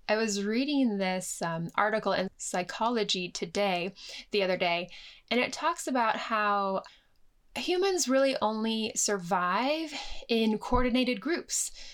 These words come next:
So individually, we are designed to pick up on social cues and align our behavior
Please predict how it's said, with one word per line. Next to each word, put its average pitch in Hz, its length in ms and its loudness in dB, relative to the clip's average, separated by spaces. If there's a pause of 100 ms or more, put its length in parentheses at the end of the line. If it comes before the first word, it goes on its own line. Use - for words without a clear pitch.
So - 280 2
individually, 247 1200 0 (460)
we 240 180 0
are 240 60 2
designed 208 600 0
to 196 320 0 (120)
pick 370 220 -4
up 302 140 0
on 254 160 2
social 240 360 -2
cues 214 800 0 (160)
and 202 380 0
align 214 500 2
our 220 140 0
behavior 208 1200 -2